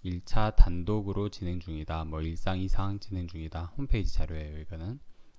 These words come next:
이런 내용을 말씀드린 적이 있습니다. 페이지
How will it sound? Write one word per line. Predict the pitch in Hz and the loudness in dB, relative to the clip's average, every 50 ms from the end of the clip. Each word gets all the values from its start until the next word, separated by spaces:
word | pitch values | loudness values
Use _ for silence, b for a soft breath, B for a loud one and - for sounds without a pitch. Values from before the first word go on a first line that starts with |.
| - - | -18 -14
이런 | - - 95 92 92 | -10 -8 -6 -6 -6
내용을 | 90 87 87 85 85 95 117 127 | -6 -6 -6 -6 -6 -6 -8 -8
말씀드린 | 120 98 95 92 - 92 90 - 90 85 85 | -8 -6 -6 -4 -4 -4 -4 -2 -4 -4 -4
적이 | 85 92 85 | -6 -8 -8
있습니다. | 78 - - 95 90 82 78 - - - - - - - - - - - - - - - - - - - - - - - - - - - - - - - - - - - - - - - - - - - - - b b b b b b b b b b b b - - - - - - - | -10 -10 -12 -12 -10 -10 -12 -12 -14 -14 -16 -18 -18 -16 -18 -20 -20 -20 -20 -20 -20 -20 -20 -20 -20 -20 -20 -20 -20 -20 -20 -20 -18 -18 -18 -18 -18 -18 -16 -16 -14 -14 -14 -14 -14 -14 -16 -14 -14 -16 -16 -16 b b b b b b b b b b b b -20 -20 -20 -20 -18 4 10
페이지 | - - 135 131 127 113 110 | 10 10 10 10 6 2 0